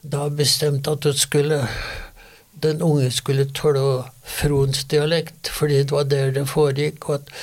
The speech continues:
bygdefolket skulle tåle dialekt, så det var det nye. Men det var jo det som gjorde at vi fikk tak til publikum.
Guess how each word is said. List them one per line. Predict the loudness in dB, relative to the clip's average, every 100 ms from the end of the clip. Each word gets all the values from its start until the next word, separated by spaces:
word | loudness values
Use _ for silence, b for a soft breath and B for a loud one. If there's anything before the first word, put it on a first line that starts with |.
| B B -4
bygdefolket | 0 2 2 0 0 0 0 -4 -2
skulle | -2 0 0
tåle | 0 0 2 2
dialekt, | 2 4 2 -2 -6 -14 -18
så | -8 -4
det | 0 2 2
var | 2
det | 2 4
nye. | 4 4 4 2 0 -6 B B B B B
Men | -2 0 4
det | 4
var | 4 2
jo | 2
det | 2 2 2 2
som | 0 2
gjorde | 2 4 2 0
at | -2
vi | -4
fikk | -4 -4 -4 -4
tak | -2 -2 -2 -2
til | -2
publikum. | 0 0 0 0 0 -2